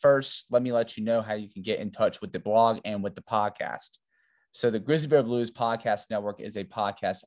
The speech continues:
under S B Nation's Grizzly Bear Blues. You can find it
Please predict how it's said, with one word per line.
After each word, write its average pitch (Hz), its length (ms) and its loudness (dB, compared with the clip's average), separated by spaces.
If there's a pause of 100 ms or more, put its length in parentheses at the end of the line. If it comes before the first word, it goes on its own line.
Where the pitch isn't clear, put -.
under 98 460 -4
S 113 180 -2
B 101 100 -10
Nation's 98 380 -6
Grizzly - 260 -8
Bear 92 140 -10
Blues. 135 520 0 (520)
You 104 80 -6
can 95 60 -10
find 113 280 2
it 98 160 -4